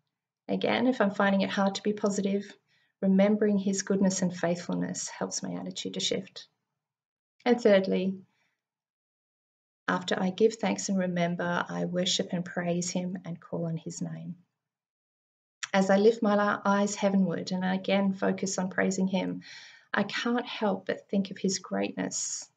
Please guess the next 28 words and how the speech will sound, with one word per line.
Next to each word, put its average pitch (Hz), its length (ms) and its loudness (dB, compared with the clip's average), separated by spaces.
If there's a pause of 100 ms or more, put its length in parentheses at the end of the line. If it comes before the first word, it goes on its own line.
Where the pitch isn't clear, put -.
(340)
his 202 180 -4
majesty, 185 800 -2 (640)
his 196 180 4
strength, - 680 0
his 196 200 0
glory. 190 640 2 (600)
This 240 180 0
is 220 140 -2
the 208 80 -4
God - 340 -4
whom 185 160 0
I 175 80 -2
serve, 175 420 -2 (520)
who 202 100 0
promises 208 580 2
to - 140 0
never 196 320 4
leave 190 320 0
nor 180 140 -2
forsake - 440 -6
me, 190 240 -4 (500)
whatever 190 340 2
the 185 80 0
circumstances 190 840 -2
I 175 60 -2
find - 320 -2
myself - 400 -4
in. 185 180 -6